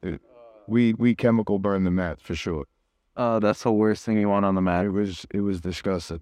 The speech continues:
Speaker 2: Normally, I, I ask this question, uh, for, for tennis players, who would you wanna play against? But, uh, if there's one, one guy you can roll with, maybe, like, an M M A fighter or, like, Joe Rogan.
Speaker 1: This is the great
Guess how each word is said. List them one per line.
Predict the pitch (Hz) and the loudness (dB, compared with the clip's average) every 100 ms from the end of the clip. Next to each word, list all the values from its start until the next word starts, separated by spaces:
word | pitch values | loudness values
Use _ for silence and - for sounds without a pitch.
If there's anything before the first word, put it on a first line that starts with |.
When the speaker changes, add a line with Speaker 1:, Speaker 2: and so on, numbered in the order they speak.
| 110 | -2
Speaker 2:
Normally, | 120 147 151 139 | 0 2 2 2
I, | 131 110 | 0 -2
I | 123 113 | -2 0
ask | 113 110 | 0 -2
this | 113 | -8
question, | - 110 - - 110 107 107 - - | -2 -2 0 0 2 4 2 -2 -6
uh, | 98 95 92 | -2 0 -2
for, | - 101 98 95 95 92 90 82 - _ _ _ _ - | -2 -2 0 2 0 0 -2 -6 -12 _ _ _ _ -8
for | 107 | -4
tennis | 110 101 87 | 0 0 0
players, | 110 104 101 - | 0 2 0 0
who | 104 | 0
would | 101 90 | 0 0
you | 98 | 0
wanna | 95 87 | 0 0
play | 104 101 | 0 2
against? | 101 113 117 - _ _ - | 2 0 -2 -6 _ _ -6
But, | - 98 | 0 2
uh, | 95 92 - | 4 2 0
if | 92 | 0
there's | 113 127 110 | 2 0 -2
one, | 104 107 113 117 117 113 _ _ - | -2 0 2 2 0 -4 _ _ -8
one | 98 104 104 | 0 2 2
guy | 95 101 95 | 2 2 4
you | 90 87 | 2 0
can | 85 90 | -2 -2
roll | 87 85 | 0 0
with, | 82 73 - _ _ _ _ _ _ - | 0 -4 -10 _ _ _ _ _ _ -8
maybe, | 92 87 | -4 0
like, | 90 87 | -2 0
an | 98 | -2
M | 101 | 0
M | 92 90 | 2 0
A | 87 | -2
fighter | - 92 87 87 85 80 | 0 0 0 0 -2 -2
or, | 85 85 | -2 -2
like, | 82 82 - _ - | -2 -4 -8 _ -12
Joe | 92 92 90 | -6 -2 0
Rogan. | 87 87 85 85 82 _ _ _ - | 0 -2 -2 -4 -6 _ _ _ -2
Speaker 1:
This | 139 143 185 | -2 0 0
is | 170 139 | -2 0
the | 143 | -2
great | 113 117 131 139 | -2 0 0 0